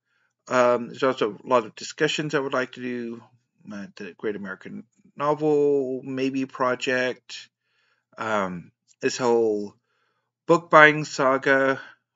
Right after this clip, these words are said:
um, although I don't know if I should just do it separately or do it when I have a book haul, because there are two book hauls incoming,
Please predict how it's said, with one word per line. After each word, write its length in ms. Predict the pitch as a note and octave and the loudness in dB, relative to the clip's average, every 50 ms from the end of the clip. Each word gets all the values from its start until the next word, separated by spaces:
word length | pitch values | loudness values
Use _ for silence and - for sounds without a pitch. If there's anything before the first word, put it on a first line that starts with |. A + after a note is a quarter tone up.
| _ - | _ -12
um, 480 | A2+ A2 G#2+ G2 F#2+ F#2+ F2+ F2 - _ _ _ _ - - | -8 -8 -6 -8 -8 -10 -14 -16 -18 _ _ _ _ -14 -10
although 200 | - C3+ - C#3 | -6 0 2 2
I 40 | D3 | 2
don't 180 | F3 A#3 B3 A3+ | 2 0 -2 -4
know 80 | G#3 | -4
if 100 | F#3 - | -4 -2
I 60 | E3 | -2
should 240 | C#3+ - - B2+ C3 _ _ - | -4 -4 -6 -10 -12 _ _ -10
just 300 | - - C3+ B2+ - - _ - | -6 -6 -6 -6 -8 -14 _ -10
do 140 | - C3+ B2+ | -6 -6 -6
it 140 | - - _ - | -6 -8 _ -8
separately 560 | - - C#3 C#3 - D#3 D3 C#3 C#3+ C#3 C3 | -4 -4 -4 -4 -4 -8 -6 -2 -2 -2 -2
or 360 | B2 B2 B2+ B2+ B2 A#2 - - - - - - _ _ _ _ - C3+ | -2 -2 0 2 0 0 -2 -6 -20 -20 -20 -20 _ _ _ _ -10 -2
do 260 | C3 C#3 C#3+ C#3 C#3 | 2 4 6 6 6
it 160 | - - - | 4 2 -2
when 180 | A#2+ B2+ A#2+ A#2+ | -6 -4 -4 -2
I 380 | A2 A2 A2 A2 G#2 F#2 - - | -4 -4 -6 -10 -12 -16 -16 -10
have 240 | - - B2+ G#2+ | -8 -6 -6 -4
a 60 | A#2+ G#2+ | -6 -6
book 240 | - A2 G2+ - | -8 -8 -8 -10
haul, 320 | - - F#2 F2+ F2+ - - | -12 -12 -12 -12 -14 -16 -18
because 320 | - - - C#3 C3 A#2+ - - - | -16 -8 -4 -4 -4 -4 -6 -12 -8
there 160 | - D3+ E3+ F#3 | -4 0 0 2
are 260 | G3 F#3+ F3+ - _ _ _ _ _ _ | 2 2 0 -2 _ _ _ _ _ _
two 180 | - - B3+ A#3+ | -8 -6 -4 0
book 180 | - G#3+ - - | 0 0 0 0
hauls 340 | - E3 C#3 B2+ - - - | 0 -2 -2 -2 -4 -10 -12
incoming, 560 | - C#3+ C#3 C3+ C#3 C#3 C3 C3 B2+ B2+ A#2+ | -10 -10 -8 -6 -6 -6 -6 -6 -8 -12 -14